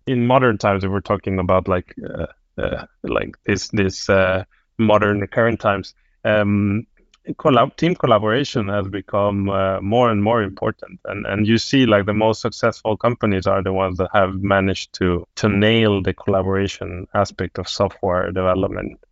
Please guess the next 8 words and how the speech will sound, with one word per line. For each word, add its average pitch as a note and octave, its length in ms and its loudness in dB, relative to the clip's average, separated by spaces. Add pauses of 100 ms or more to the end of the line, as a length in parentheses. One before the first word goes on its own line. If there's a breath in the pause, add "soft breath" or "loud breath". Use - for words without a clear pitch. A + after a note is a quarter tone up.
(140)
And, G2 360 0
and G2 220 2
the F#2+ 80 2
dinosaurs, G2 880 0
uh, F#2 240 -2
the, G2 240 -2
the G2 100 0
ones, F#2+ 360 -2